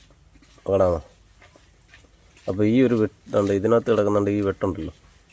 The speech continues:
ഉണ്ട് ഇത്, ഈ ഒരു സാധനം ഇത് ഇപ്പുറത്ത് കൊണ്ടുവരണം. അത് ഒന്ന് ഉണ്ട് ഈ വെട്ടിനകത്തും കിടക്കണം, ഇതിനകത്തും കിടക്കണം, ഇതിനകത്ത് കിടക്കണം, ഇത് ഈ സ്ക്രൂവിനകത്തും കിടക്കണം.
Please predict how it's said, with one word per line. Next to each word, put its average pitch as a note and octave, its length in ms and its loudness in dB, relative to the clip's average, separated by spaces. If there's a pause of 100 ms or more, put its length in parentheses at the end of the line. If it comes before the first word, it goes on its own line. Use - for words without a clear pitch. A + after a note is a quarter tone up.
(140)
ഉണ്ട് F2 200 -4
ഇത്, E2 80 -10 (1400)
ഈ G#2 40 0 (100)
ഒരു F#2+ 160 -4
സാധനം F#2 300 2 (840)
ഇത് F#2+ 140 -4
ഇപ്പുറത്ത് A2+ 380 0
കൊണ്ടുവരണം. D#2+ 360 -4 (960)
അത് F#2+ 120 2 (100)
ഒന്ന് A2 200 6 (300)
ഉണ്ട് G2 240 2
ഈ - 20 0 (120)
വെട്ടിനകത്തും G2 440 0
കിടക്കണം, F#2 320 0 (600)
ഇതിനകത്തും G#2+ 400 4
കിടക്കണം, F2+ 280 0 (1080)
ഇതിനകത്ത് G2+ 280 0
കിടക്കണം, F2+ 300 -2 (680)
ഇത് A2+ 100 2 (140)
ഈ - 20 2 (640)
സ്ക്രൂവിനകത്തും G2+ 500 0
കിടക്കണം. D#2 300 -4